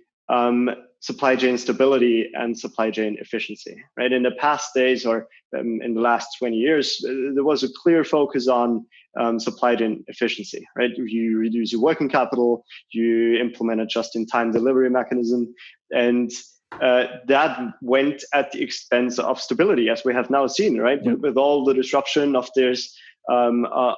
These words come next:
Speaker 1: of those supply chains, that was an effect of, you know, very far-stretched, um, supply chains that went once across the globe and back, and, um, had very little,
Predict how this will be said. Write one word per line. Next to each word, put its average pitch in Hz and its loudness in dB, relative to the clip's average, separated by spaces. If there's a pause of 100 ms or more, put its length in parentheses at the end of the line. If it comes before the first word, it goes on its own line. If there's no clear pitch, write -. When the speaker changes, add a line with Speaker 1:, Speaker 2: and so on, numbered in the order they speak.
Speaker 1:
of 131 0
those 127 -2
supply 160 0
chains, 143 0 (120)
that 139 2 (800)
was 156 0
an 165 2
effect 131 -2
of, 123 2 (400)
you 135 -2
know, 143 4
very 170 4 (380)
far-stretched, 151 0
um, 123 -2
supply 135 -2
chains 123 -4
that 120 -2
went 135 -2
once 147 -2
across 135 -4
the 123 -12
globe 127 0
and 123 0
back, 123 0 (600)
and, 127 2 (200)
um, 123 0 (180)
had 127 -2 (120)
very 143 4
little, 127 2